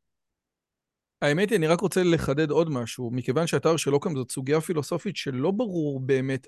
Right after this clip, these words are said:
האם הוא נכון או לא נכון. אנחנו משתמשים בזה בתור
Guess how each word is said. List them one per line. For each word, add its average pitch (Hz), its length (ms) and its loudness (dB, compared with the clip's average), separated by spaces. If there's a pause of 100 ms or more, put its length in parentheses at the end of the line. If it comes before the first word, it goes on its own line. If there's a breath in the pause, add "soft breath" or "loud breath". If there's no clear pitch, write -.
האם 147 200 0
הוא 147 100 0
נכון 151 420 -2
או 143 60 4
לא 139 240 4
נכון. 120 380 -4
אנחנו 127 200 -12
משתמשים 135 440 -6
בזה 156 200 -2
בתור 147 400 2